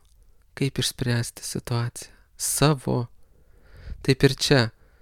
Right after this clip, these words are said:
Susiža-, nu, susituok, jo, arba s-, rask antrą pusę. Tai kiekvienas juk ieško savo būdo, kaip tą antrą pusę rast, ir kiekvienas savaip prieina prie tų sužadėtuvių ir savu metu.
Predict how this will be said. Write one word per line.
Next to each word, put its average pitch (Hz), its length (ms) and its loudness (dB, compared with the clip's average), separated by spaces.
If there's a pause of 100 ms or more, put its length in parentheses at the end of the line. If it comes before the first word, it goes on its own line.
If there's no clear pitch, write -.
(360)
Susiža-, 139 540 2 (840)
nu, 139 240 2 (100)
susituok, - 800 0
jo, 135 240 0
arba 135 260 -4
s-, - 160 -14 (600)
rask 151 320 4
antrą 139 260 2
pusę. - 420 -4
Tai - 180 -6
kiekvienas 135 540 0
juk - 200 -6
ieško 135 460 0
savo 131 440 0
būdo, 135 460 -2 (560)
kaip 143 200 0
tą 135 120 4
antrą 135 240 0
pusę 131 320 0
rast, 127 380 -2 (600)
ir 135 140 -2
kiekvienas 143 520 2
savaip 151 600 4
prieina 135 400 4
prie - 180 -2
tų - 200 -4
sužadėtuvių 131 800 -2
ir 127 180 -2
savu 143 380 0
metu. 165 380 -2